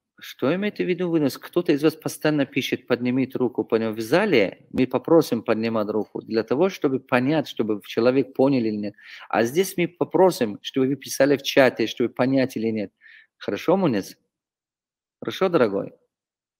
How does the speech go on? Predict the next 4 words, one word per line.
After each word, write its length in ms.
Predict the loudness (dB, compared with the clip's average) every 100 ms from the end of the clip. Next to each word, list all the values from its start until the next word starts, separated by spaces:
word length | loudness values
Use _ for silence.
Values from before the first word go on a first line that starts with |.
| _ -20 -20 _ _ _ _ _ _ _ _ _ -8
Наверное, 380 | -2 0 0 -2
тебе 260 | -2 -2
не 100 | -2
понимать, 500 | 0 0 0 0 -2